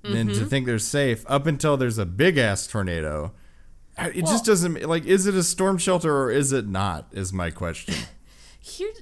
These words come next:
Speaker 2: here's the other thing. Having watched it a second time,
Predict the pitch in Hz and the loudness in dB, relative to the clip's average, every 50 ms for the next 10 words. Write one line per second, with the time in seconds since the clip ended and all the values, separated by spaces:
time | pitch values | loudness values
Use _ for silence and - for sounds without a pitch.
0 | - - - - 381 415 392 - - 240 226 233 240 208 190 - - 151 123 95 | -20 -18 -12 -8 -8 -8 -6 -6 -6 -4 -4 -4 -4 -4 -8 -8 -8 -8 -8 -10
1 | - - - 220 247 226 220 196 180 180 220 302 - - - 269 233 180 160 - | -10 -10 -6 -6 -6 -4 -6 -6 -4 -4 -4 -4 -4 -8 -10 -10 -10 -8 -8 -6
2 | - 190 185 190 - 151 151 - 170 165 165 180 196 202 | -6 -6 -6 -6 -8 -12 -12 -10 -8 -8 -8 -8 -10 -12